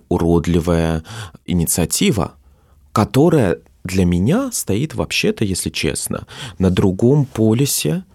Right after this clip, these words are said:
по сравнению с краеведческими музеями. Я вообще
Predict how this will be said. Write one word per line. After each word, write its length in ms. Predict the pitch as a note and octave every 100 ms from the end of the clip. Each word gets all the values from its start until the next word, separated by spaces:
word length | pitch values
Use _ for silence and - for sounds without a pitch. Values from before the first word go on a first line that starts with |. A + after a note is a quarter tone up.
| - - - _
по 80 | G2+
сравнению 520 | - F#2+ F#2+ G#2+ A#2+
с 100 | A2+
краеведческими 640 | - G2 E2+ F2+ - - G2
музеями. 760 | G2 F#2+ F#2 D#2+ C#2+ D2 - _ - - - -
Я 340 | E2 G#2+ C#3+ -
вообще 480 | G2+ F#2 - A2+